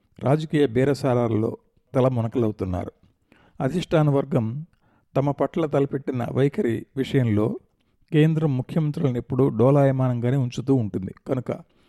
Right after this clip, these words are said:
ఇలా జరగటం అసాధారణం కాదు. ప్రారంభంలో ప్రతి ముఖ్యమంత్రి హీరోలాగానే కనిపిస్తాడు, ఆ తర్వాత విలన్లా మారిపోతాడు. కొన్నేళ్ల క్రితం మహేంద్రనాథ్ విషయంలో ఇలానే జరిగింది. ఇక ఇప్పుడు చౌదరి వంతు కనుక మహేంద్రనాథ్ వర్గానికి చెందిన ఎంపీలు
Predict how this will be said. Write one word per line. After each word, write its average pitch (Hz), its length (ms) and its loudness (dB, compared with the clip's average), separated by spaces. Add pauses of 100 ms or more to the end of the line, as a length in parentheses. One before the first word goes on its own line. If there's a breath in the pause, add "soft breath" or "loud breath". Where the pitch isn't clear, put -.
(340 soft breath)
ఇలా 156 220 6
జరగటం 143 460 0
అసాధారణం 127 640 0
కాదు. - 300 -6 (520)
ప్రారంభంలో 151 560 4
ప్రతి 143 260 -4
ముఖ్యమంత్రి 131 680 -2
హీరోలాగానే 131 480 2
కనిపిస్తాడు, 110 600 -6 (680 soft breath)
ఆ 143 140 0
తర్వాత 151 400 0
విలన్లా 131 380 2
మారిపోతాడు. 110 580 -6 (680 soft breath)
కొన్నేళ్ల 160 340 6
క్రితం 139 560 -2
మహేంద్రనాథ్ 151 580 2
విషయంలో 143 440 2
ఇలానే 127 320 2
జరిగింది. 113 460 -2 (840 soft breath)
ఇక 170 140 -2
ఇప్పుడు 147 400 0
చౌదరి 160 240 4
వంతు 123 320 -4 (200)
కనుక 156 220 2
మహేంద్రనాథ్ 143 680 0
వర్గానికి 135 480 0
చెందిన 123 180 -2
ఎంపీలు 127 380 0